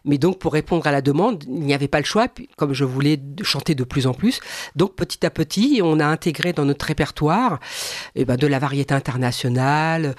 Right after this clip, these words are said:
euh, de la chanson française. C'est la première fois que je, j'ai intégré enfin de la chanson française dans mon répertoire, euh, et donc c'est venu de cette façon-là. Et, euh, et donc les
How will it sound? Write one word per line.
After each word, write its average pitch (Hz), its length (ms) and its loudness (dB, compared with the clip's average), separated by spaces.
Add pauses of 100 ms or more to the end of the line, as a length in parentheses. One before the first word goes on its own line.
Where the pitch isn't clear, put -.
(380)
euh, 131 360 2
de 131 120 0
la 170 100 4
chanson 160 320 -2
française. 147 760 0 (100)
C'est 139 100 0
la 120 40 -2
première 160 260 0
fois 175 120 -4
que 156 120 -4
je, 139 260 0 (500)
j'ai 151 260 2
intégré 196 520 0
enfin 202 320 2
de 165 80 0
la 160 140 2
chanson 165 240 -4
française 156 320 -2
dans 139 80 2
mon 139 120 2
répertoire, 151 600 0 (580)
euh, 131 880 2
et 151 140 2
donc 185 220 0
c'est - 320 0
venu 175 340 2
de 175 120 -2
cette - 280 0
façon-là. 151 760 -2 (540)
Et, 135 240 2
euh, 120 840 2
et 131 120 0
donc 139 300 -2
les 135 160 2